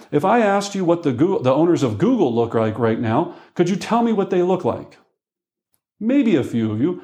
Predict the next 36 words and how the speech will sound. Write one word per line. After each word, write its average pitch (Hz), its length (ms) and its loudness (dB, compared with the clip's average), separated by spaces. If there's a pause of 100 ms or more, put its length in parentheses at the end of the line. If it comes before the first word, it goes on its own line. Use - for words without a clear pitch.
(160)
I 170 60 0
doubt 202 320 0
very 175 220 2
few 180 200 -2
of 131 80 2
you 123 80 0
could 120 160 -6
tell 143 160 -2
me 139 80 2
what 123 140 -4
the 123 100 -4
owners 120 280 -2
of 110 120 -4
Google 185 300 0
look 113 160 -4
like. 104 260 -6 (460)
But 151 260 0
you 123 140 2
know 131 160 2
what 165 160 2
that 120 260 0
Google 127 320 2
logo 156 400 2
looks 104 300 -6
like? 135 320 -6 (960)
That's 165 540 -2
branding, 110 1000 -2 (540)
okay? 165 320 0 (420)
So - 120 0
you 139 160 2
can 143 240 0
also 196 460 2
do 160 340 2
it 180 140 -2 (160)
that 156 280 2
way. 107 280 -6